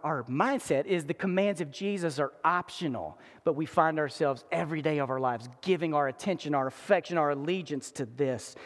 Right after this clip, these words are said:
maybe it's in the wrong place. And we run the risk, look at this, we run the risk of falling into a way of life in which we are politically charged and religiously comforted. That what charges us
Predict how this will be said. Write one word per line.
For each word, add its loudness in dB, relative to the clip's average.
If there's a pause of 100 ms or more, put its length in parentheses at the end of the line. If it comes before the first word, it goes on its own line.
(400)
maybe 0
it's -2
in -2
the -2
wrong -4
place. -6
And -4
we 0
run 0
the -2
risk, -2
look -2
at -4
this, 0
we -2
run 2
the 0
risk -2 (240)
of -4
falling 2
into 0
a 4
way 4
of 0
life 4
in -2
which -4
we 0
are 2
politically -2
charged -4 (400)
and -2
religiously -2
comforted. -8 (1600)
That 2
what 0
charges 2
us -10